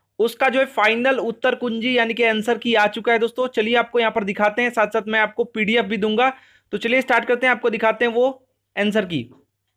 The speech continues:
तो देखिए दोस्तों, हम आ चुके हैं उत्तर प्रदेश अधीनस्थ सेवा चयन आयोग के दोस्तों जो ऑफिशियल जो आपका आंसर किया है उस पर। तो दो हज़ार उन्नीस अठारह का है, मतलब दो हज़ार अठारह उन्नीस का है दोस्तों, विज्ञापन संख्या दो हज़ार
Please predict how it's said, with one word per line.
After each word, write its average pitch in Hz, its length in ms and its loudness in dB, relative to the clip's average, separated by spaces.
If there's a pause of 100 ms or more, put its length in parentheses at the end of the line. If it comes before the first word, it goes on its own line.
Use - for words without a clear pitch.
(1080)
तो 233 80 2
देखिए 254 200 2
दोस्तों, 294 180 2
हम 240 140 2
आ 233 80 4
चुके 240 200 -4
हैं 247 80 4
उत्तर 240 260 0
प्रदेश 233 300 0
अधीनस्थ 214 460 -2
सेवा 226 260 2
चयन 233 340 2
आयोग 214 380 2
के 233 100 0
दोस्तों 226 380 0
जो 233 120 2
ऑफिशियल 226 720 0
जो 220 120 0
आपका 220 260 2
आंसर 214 280 0
किया 220 180 2
है 220 60 4
उस 202 180 -2
पर। 240 180 2 (340)
तो 202 60 -2
दो 226 180 2
हज़ार 247 320 2
उन्नीस 226 460 -2
अठारह 208 400 2
का 220 140 2
है, 240 120 4
मतलब 226 220 -4
दो 214 100 2
हज़ार 226 200 4
अठारह 208 240 2
उन्नीस 226 240 -2
का 233 100 0
है 208 60 2
दोस्तों, 214 280 -2
विज्ञापन 214 460 0
संख्या 233 320 -2
दो 214 140 0
हज़ार 220 300 2